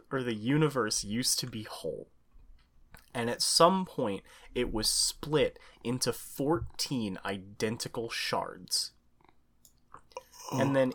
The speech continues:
Speaker 1: each of these shards started to branch off into its own thing.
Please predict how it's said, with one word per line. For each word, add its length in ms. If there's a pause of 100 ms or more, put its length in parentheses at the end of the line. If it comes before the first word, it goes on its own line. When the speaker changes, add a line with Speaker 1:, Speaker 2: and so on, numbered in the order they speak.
Speaker 1:
each 260
of 200
these 180
shards 720
started 440
to 100
branch 640
off 380
into 420
its 300
own 340
thing. 600